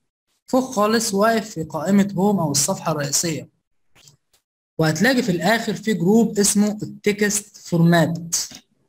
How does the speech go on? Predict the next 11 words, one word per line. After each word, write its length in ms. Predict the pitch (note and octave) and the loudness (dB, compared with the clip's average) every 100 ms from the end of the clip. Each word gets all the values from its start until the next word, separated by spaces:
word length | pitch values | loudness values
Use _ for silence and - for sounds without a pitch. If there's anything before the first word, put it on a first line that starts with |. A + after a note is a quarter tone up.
| _ _ _ _ _ _ F3+ | _ _ _ _ _ _ -2
رحت 260 | B3 - | -2 -2
دوست 280 | G3 A#3 - | -2 -2 0
على 180 | E3+ E3+ | -2 0
السهم 520 | D#3+ - - A#3+ G3+ | 0 -2 0 2 4
اللي 180 | F#3 F3 | 4 2
من 200 | E3 D#3 | 0 0
تحت 240 | G3 - | -4 -6
خالص 680 | E3 D#3+ D3 C#3 - - - | -6 -2 -2 0 -2 -2 -6
اهو. 120 | C3+ C3 _ _ _ _ _ _ _ _ _ _ _ _ _ _ _ _ _ _ _ - - _ _ _ - | -14 -20 _ _ _ _ _ _ _ _ _ _ _ _ _ _ _ _ _ _ _ -16 -16 _ _ _ -2
الشيت 680 | F3 - - D4+ A3+ G3+ | 0 2 2 0 2 0
بتاعي 600 | - G#3+ G#3+ A3+ C4 - | 2 0 2 0 -2 -8